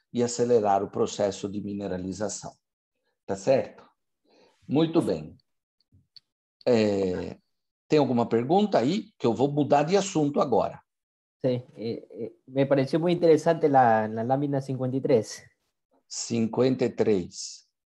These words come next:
Speaker 2: Sobre, eh, no, la, la, la que tiene la par-, la parte de patente dos mil veintidós.
Speaker 1: Perfecto, perfecto.
Speaker 2: Supongamos, me pareció muy interesante en el punto de, de vista médico,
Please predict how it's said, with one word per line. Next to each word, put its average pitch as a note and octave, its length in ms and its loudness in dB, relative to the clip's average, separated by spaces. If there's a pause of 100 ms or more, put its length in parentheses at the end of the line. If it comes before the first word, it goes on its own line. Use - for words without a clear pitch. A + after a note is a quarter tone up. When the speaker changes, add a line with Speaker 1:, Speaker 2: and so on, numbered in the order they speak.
Speaker 2:
Sobre, C3 340 -4 (480)
eh, A2+ 340 -10
no, D3+ 280 2
la, A#2 140 2
la, A2+ 220 -4 (140)
la A#2+ 180 -6
que A#2 120 -2
tiene C#3+ 200 0
la C3+ 160 2
par-, B2+ 220 0
la B2 160 0
parte C3+ 220 0
de C3+ 100 2
patente C3+ 420 -2
dos B2+ 140 4
mil C3+ 140 -4
veintidós. B2 440 -2
Speaker 1:
Perfecto, C3 800 2
perfecto. - 580 -6 (280)
Speaker 2:
Supongamos, E3 760 2 (220)
me C#3+ 160 2
pareció C#3 280 2
muy F#3 120 -2
interesante F3+ 600 -4
en D3+ 120 0
el B2+ 100 -2
punto E3 460 0
de, B2 400 0
de A#2 240 -6
vista C3 640 0 (580)
médico, C#3+ 640 0